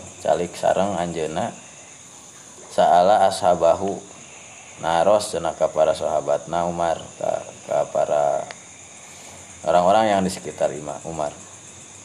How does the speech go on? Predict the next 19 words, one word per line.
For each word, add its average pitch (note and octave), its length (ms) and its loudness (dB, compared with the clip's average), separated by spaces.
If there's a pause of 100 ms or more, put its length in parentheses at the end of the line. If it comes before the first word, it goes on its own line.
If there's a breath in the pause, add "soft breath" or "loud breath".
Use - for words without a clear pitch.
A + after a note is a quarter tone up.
(760 loud breath)
Ayukum G#2 640 0
saha G#2+ 800 4
diantara F2+ 640 4
aranjeun F2 400 0
yahfadu G2 640 0
qaula E2+ 320 2
Rasulillah E2 640 -2
sallallahu D#2+ 480 -2
alaihi - 80 -6
wasallam D#2 400 0
fil D#2+ 160 -6
fitan, - 400 -4 (160)
saha E2+ 480 2
anu, F2+ 320 -4 (800 loud breath)
e, E2 80 0 (160)
terang G2+ 720 2
atawa E2 400 0
menyimpan E2 1120 -2
gaduh E2 320 0